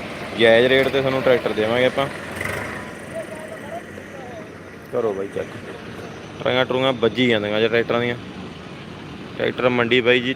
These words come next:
ਤਲਵੰਡੀ ਸਾਬੋ, ਸਭ ਤੋਂ ਮਸ਼ਹੂਰ ਮੰਡੀ ਹੈ ਟਰੈਕਟਰ ਮੰਡੀ ਤਲਵੰਡੀ ਸਾਬੋ ਦੀ। ਕਿਹੜੇ ਕਿਹੜੇ ਭਰਾ ਬਾਈ ਆ ਕੇ ਗਏ ਤੇ ਕੁਮੈਂਟ ਕਰਕੇ ਜ਼ਰੂਰ ਦੱਸਿਓ ਯਾਰ। ਪਰਮ ਸਿੱਧੂ,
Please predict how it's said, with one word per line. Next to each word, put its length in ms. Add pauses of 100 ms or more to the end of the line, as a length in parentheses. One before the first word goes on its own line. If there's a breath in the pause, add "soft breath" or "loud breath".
ਤਲਵੰਡੀ 460
ਸਾਬੋ, 580 (1600)
ਸਭ 260
ਤੋਂ 100
ਮਸ਼ਹੂਰ 500
ਮੰਡੀ 360
ਹੈ 80
ਟਰੈਕਟਰ 380
ਮੰਡੀ 240
ਤਲਵੰਡੀ 420
ਸਾਬੋ 300
ਦੀ। 80 (1500)
ਕਿਹੜੇ 180
ਕਿਹੜੇ 180
ਭਰਾ 260
ਬਾਈ 200
ਆ 140
ਕੇ 140
ਗਏ 220
ਤੇ 120
ਕੁਮੈਂਟ 300
ਕਰਕੇ 320
ਜ਼ਰੂਰ 240
ਦੱਸਿਓ 260
ਯਾਰ। 200 (3000)
ਪਰਮ 320
ਸਿੱਧੂ, 300